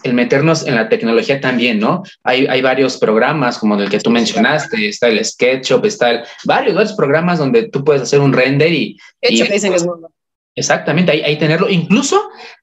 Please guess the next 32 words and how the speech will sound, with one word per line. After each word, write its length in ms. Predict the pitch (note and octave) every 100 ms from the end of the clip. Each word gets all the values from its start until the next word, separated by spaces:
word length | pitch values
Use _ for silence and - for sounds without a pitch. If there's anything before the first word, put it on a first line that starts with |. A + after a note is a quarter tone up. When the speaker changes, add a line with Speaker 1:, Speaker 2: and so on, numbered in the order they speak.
| _ - - -
Speaker 1:
hay 280 | A3 C4 -
quien 240 | A3+ F#3 D#3+ C#3+
vive 320 | F#3 C4 A3
del, 300 | C#3 B2 B2
de 120 | B2+
los 200 | B2 A#2
diseños, 640 | B2+ A#2+ C#3 A#2+ F2 - -
o 40 |
sea, 280 | - A#2+ A2+
no 260 | C3 C#3 D#3+
hace 200 | G3 G#3
el 120 | C3+
mueble 320 | C3+ F#3+ A3
Speaker 2:
Sí, 60 | A3
Speaker 1:
tanto. 160 | G3+ F3
Speaker 2:
exacto. 340 | D#3 E3+ E3+ _ _ _ _ -
Speaker 1:
Hay 180 | C#3 E3+
quien 240 | - F#3+
los 220 | C3+ B2
vende, 540 | A2+ G#3 A3 C3 A2 _ _
vende 360 | - C#3 E3 G3
el 100 | F#3+
Speaker 2:
Bueno, 220 | A#3+ B3
de 80 | C#4+
hecho, 140 | C#4 C#4+
yo 140 | C#4
muchas 280 | C#4 A3+ G3
veces 260 | G#3+ A3
trabajo 380 | G#3+ F#3+ F#3+ G3+
también 440 | F3 F3 F#3+ F#3+ F#3
bajo 220 | F3+ F#3
diseño. 500 | E3+ F#3 F3+ D#3+